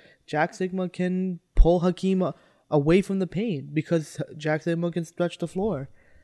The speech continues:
But I think the one thing that you also overlooked in, when we were talking, is Tracy McGrady. Tracy Mc-, although, like, again, you mentioned that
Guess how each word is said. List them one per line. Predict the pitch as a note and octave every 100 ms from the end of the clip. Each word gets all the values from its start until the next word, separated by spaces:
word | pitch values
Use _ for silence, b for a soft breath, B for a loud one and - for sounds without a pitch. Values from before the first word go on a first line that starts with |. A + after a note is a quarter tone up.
| _ D3
But | F3+
I | G3
think | A#3 D4
the |
one | G#3 F3+ A3+
thing | A#3 A#3
that | F3+
you | D#3+ G3
also | F#3 G3 F3+
overlooked | D#3 D#3+ D3+ D#3 D#3 -
in, | D3 D3+ C#3 - _ -
when | D#3 D#3
we | D#3+
were | D3+
talking, | E3+ F#3 F#3 D3+ - _ _ _
is | E3 F3+ -
Tracy | - G3 A#3+
McGrady. | C#4+ D#3+ E3+ C#4+ G#3 - - _ _ _ _ _ _ -
Tracy | F#3+ B3 C#4
Mc-, | G3+ D#3+
although, | D#3 F3+ G#3
like, | B3+ E3+ -
again, | - F#3+ A3+ D#3
you | F3
mentioned | G#3+ A3 A#3+ G#3 E3
that | D#3